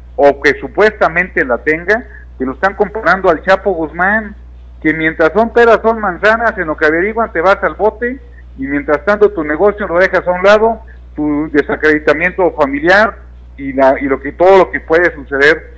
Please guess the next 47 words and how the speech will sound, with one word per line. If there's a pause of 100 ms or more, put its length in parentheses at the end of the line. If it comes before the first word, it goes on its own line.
(320)
ante
un
tema
tan
preocupante
como
es
perder
la
libertad. (380)
Y
aquí
lo
que
queremos
es
que
haya
más
formales. (420)
En
nuestro
país
hay
muchísima
informalidad, (220)
y
esa
es
la
que
tenemos
que
terminar, (320)
no
terminar
con
la
formalidad.
Morena
quiere
acabar
con
la
clase
media
mexicana,